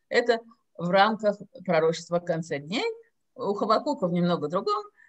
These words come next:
э, контексте, но это уже будет отход в сторону. Можно было бы сказать, что теоретически, конечно, э, равенство хорошо, но если мы щас, э, возьмём,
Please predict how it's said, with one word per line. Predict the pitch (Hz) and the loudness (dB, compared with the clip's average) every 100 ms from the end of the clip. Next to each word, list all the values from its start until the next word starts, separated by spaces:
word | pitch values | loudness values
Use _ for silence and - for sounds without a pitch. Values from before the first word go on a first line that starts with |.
| _ - | _ 0
э, | 180 180 175 | 6 6 6
контексте, | 202 208 202 196 - 175 | 2 0 -2 -4 -4 -10
но | 190 220 - | -6 -4 -2
это | 92 185 185 | -2 -2 -2
уже | 170 185 | -2 -2
будет | 165 170 165 - - | -4 -6 -6 -12 -6
отход | 160 165 180 170 | -6 -2 -4 -4
в | |
сторону. | - 139 120 117 - _ _ _ _ _ _ _ _ _ _ _ _ _ _ _ - | -4 -4 -4 -10 -20 _ _ _ _ _ _ _ _ _ _ _ _ _ _ _ 2
Можно | 440 427 381 | 4 4 2
было | 403 | 2
бы | 320 | 0
сказать, | - 202 202 262 208 - _ _ _ _ _ | 0 0 4 4 4 -2 _ _ _ _ _
что | - - 175 | -20 -8 -2
теоретически, | 180 202 202 262 - 226 - 160 - | 0 -2 -4 -6 -6 -6 -8 -10 -4
конечно, | 160 185 175 - - - _ _ _ _ _ _ _ | -2 0 -2 -2 -12 -20 _ _ _ _ _ _ _
э, | 156 151 - _ _ _ - - | 4 4 2 _ _ _ -20 -12
равенство | - 175 208 202 - 170 | 0 2 2 0 -2 -4
хорошо, | 175 135 127 - - - _ _ _ _ _ | -4 -6 -8 -8 -10 -10 _ _ _ _ _
но | 190 | 2
если | 453 427 240 | 2 4 2
мы | 294 339 | 2 2
щас, | 269 247 - _ _ _ _ _ - | 4 4 2 _ _ _ _ _ 0
э, | 160 165 | 4 6
возьмём, | 160 190 185 240 190 170 175 | 4 2 0 -2 -2 -4 -8